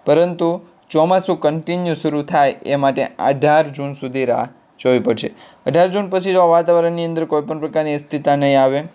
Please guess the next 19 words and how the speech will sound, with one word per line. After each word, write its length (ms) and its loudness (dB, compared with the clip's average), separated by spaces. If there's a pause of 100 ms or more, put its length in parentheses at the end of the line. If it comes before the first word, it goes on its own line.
(160)
કોઈ 140 4
પણ 160 0
પ્રકારનો 320 0
ફેરફાર 400 0
નહીં 200 2
થાય, 160 0 (400)
તો 260 2 (160)
સતત 360 0
દિવસે 440 -2
ને 100 -4
દિવસે 320 -2
વરસાદ 440 0
ચોમાસાનો 600 0
છે 340 -8
એ 160 2 (360)
આવશે 420 0 (400)
અને 140 0
વરસાદ 420 0
પડશે 320 0